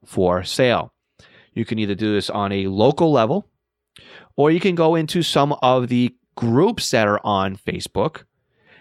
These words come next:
and sell on a more global or national scale. Now, there's some just general scanner radio hobby groups that are on Facebook, and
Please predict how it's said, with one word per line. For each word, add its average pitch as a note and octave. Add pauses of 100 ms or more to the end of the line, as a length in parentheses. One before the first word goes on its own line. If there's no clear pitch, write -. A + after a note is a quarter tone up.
(120)
and C3
sell B2+
on A#2
a A#2+
more A2
global G2+ (360)
or G#2+
national F#2+
scale. - (480)
Now, B2+
there's B2+
some B2 (460)
just A2
general B2+
scanner C3
radio B2
hobby A#2+ (320)
groups G#2+
that A2+
are A2
on F#2+
Facebook, F#2 (460)
and A2+